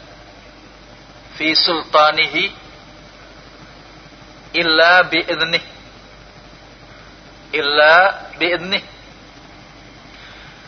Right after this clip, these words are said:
Aja pisan-pisan salah jeneng wong ngimami dadi imam. La ya umanna ar-rajulu, ar-rajula. Sing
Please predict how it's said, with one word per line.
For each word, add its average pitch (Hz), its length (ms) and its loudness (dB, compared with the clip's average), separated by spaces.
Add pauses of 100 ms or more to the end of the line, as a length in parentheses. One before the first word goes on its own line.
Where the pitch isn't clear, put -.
(800)
Aja 156 400 2
pisan-pisan 165 880 -2
salah 156 320 2
jeneng 151 480 -8
wong 170 320 0 (320)
ngimami 156 800 -4 (1120)
dadi 156 400 -10
imam. 147 240 -2 (2000)
La 127 160 -2
ya 127 240 -4
umanna 131 480 -4
ar-rajulu, 127 720 -6 (240)
ar-rajula. 135 720 -4 (640)
Sing - 240 -4